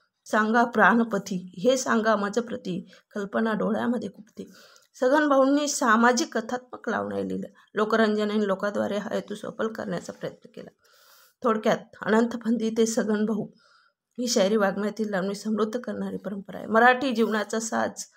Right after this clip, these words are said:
मराठी मनाच्या भावभावना, शृंगाराच्या तऱ्हा, स्त्री सौंदर्याची रूपे असे विविध विषय,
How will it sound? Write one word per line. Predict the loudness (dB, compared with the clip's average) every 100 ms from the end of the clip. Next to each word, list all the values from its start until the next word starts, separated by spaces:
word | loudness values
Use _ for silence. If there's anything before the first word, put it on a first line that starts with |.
| _ _ _
मराठी | 2 2 0
मनाच्या | -4 -4 -4 -8 -6
भावभावना, | -6 0 0 0 -4 -6 -20 _
शृंगाराच्या | _ 0 4 4 2 -2 -8 -6
तऱ्हा, | -6 -6 -8 -20 _
स्त्री | -6 -4
सौंदर्याची | 0 0 0 0 -2 -4 -4
रूपे | -6 -6 -8 -10 -12 _ _
असे | -4 -2
विविध | -2 0 0 0 -2 -6 _ _ _ _
विषय, | -2 0 2 0